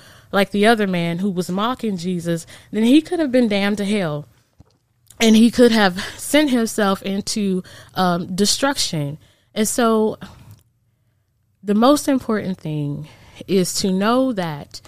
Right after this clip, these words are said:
we are humans and we are living in our flesh, and that we are having a natural experience, and that God is, is real, and so is Satan,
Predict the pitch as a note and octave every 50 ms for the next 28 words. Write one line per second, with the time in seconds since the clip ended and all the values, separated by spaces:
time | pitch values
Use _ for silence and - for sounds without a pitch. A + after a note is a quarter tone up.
0 | - _ _ _ _ _ _ - E3+ F#3 G#3+ A#3 A#3 A#3+ B3 - - - F#3+ F#3+
1 | G3 F3+ - - G3+ F#3+ G3 G#3 A3 A3 A3 A3+ A#3 B3+ - - - _ _ _
2 | _ - - - - _ - F3+ F3 E3+ E3 E3+ F#3+ G3+ G#3 G#3+ G#3 G#3+ G#3+ -
3 | - - - - - - F3 E3+ E3 F3 F#3+ G#3+ A3 A3+ A3 G#3 G3 F3+ E3 D#3+
4 | D#3+ - - - G3 G3+ G#3+ G#3+ - - - - - - - - F#3 F3 F3 F3+
5 | F3 F3 G3 G#3+ G#3+ F3+ F3 - - G3+ G#3 G3 G3+ F#3 E3+ F3 F3+ F3 F#3 G3+
6 | G3 - - A3 G3+ F3+ F3 - - - G3+ G3 G3 G3 G3 G3+ G3 - - -
7 | - _ _ _ _ _ _ _ _ _ - F#3 F3+ F3+ F3+ F3 F3 F3 E3+ -
8 | - _ _ _ _ - D#3+ D3+ F3 F3+ G#3 G#3+ G#3+ G#3+ G#3 F#3+ F3 - - F#3+
9 | F3+ E3 D#3+ E3 E3 F3+ G#3+ A3+ G#3+ G3 F#3+ F#3+ G#3+ A#3+ - - _ _ _ _
10 | _ _ _ _ _ _ _ _ _ _ _ - F#3+ F3+ F3 E3 - - - G#3
11 | G3+ G3+ F#3 F3+ - - - E3 E3 D3+ D#3+ D#3 D#3 D#3+ D#3+